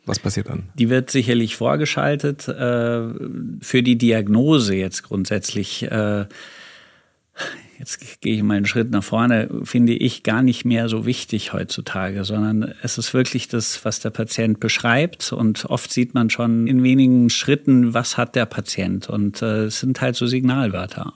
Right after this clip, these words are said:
Speaker 2: Ausstrahlung in das Bein, da denkt man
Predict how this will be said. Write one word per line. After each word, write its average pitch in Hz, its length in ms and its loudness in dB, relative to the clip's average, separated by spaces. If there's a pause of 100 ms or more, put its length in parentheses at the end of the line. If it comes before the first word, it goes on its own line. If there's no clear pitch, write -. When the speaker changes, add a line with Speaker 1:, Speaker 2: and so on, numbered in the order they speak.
(120)
Speaker 2:
Ausstrahlung 110 1040 0 (640)
in 104 180 2
das 98 140 0
Bein, 127 540 4
da 104 100 0
denkt 107 260 0
man 107 360 0